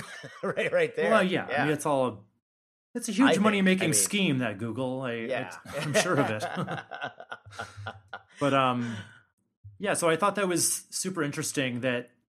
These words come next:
Speaker 2: when you type in a search term into Google, it'll show up in YouTube later on. I think the, the one caveat is that, like I say, it has to be the same browser session. So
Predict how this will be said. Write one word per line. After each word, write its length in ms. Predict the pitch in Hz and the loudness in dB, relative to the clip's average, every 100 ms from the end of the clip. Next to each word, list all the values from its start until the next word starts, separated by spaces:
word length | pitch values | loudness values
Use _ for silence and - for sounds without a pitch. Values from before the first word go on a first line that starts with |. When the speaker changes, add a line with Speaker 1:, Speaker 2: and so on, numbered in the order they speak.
| - | -8
Speaker 2:
when 160 | 143 | -4
you 80 | 151 | -4
type 280 | 143 151 147 | -4 -6 -4
in 60 | 143 | -4
a 40 | |
search 300 | - 147 - | -2 -4 -4
term 120 | 151 | -6
into 120 | 131 120 | -6 -4
Google, 400 | 123 135 123 113 | -2 -2 -2 -4
it'll 180 | 113 110 | -6 -6
show 320 | - 151 135 | -4 -2 -2
up 120 | 131 - | -4 -8
in 180 | 160 160 | -4 -2
YouTube 640 | 135 156 - 131 120 123 - - _ | 0 0 0 -2 -2 -6 -14 -20 _
later 440 | 117 120 135 117 117 | -8 -2 -2 -2 -2
on. 420 | 123 95 90 78 _ _ _ _ | -4 -6 -8 -18 _ _ _ _
I 80 | 135 | -4
think 360 | 117 190 190 147 | 0 -2 -2 -4
the, 220 | 160 165 | -4 -4
the 140 | 131 147 | -4 -4
one 180 | 160 | -4
caveat 420 | 160 147 135 139 131 | -4 -2 0 0 -2
is 100 | 120 | -4
that, 100 | 135 | -6
like 160 | 127 | -6
I 60 | 143 | -6
say, 160 | 139 | -4
it 60 | 120 | -4
has 220 | 117 135 | -4 -4
to 60 | - | -4
be 120 | 139 | -4
the 100 | 135 | -4
same 280 | 107 139 127 | -4 -4 -4
browser 380 | 120 113 113 113 | -2 -4 -4 -8
session. 480 | 110 104 - 95 92 | -8 -8 -10 -12 -10
So 360 | - 117 107 | -6 -6 -6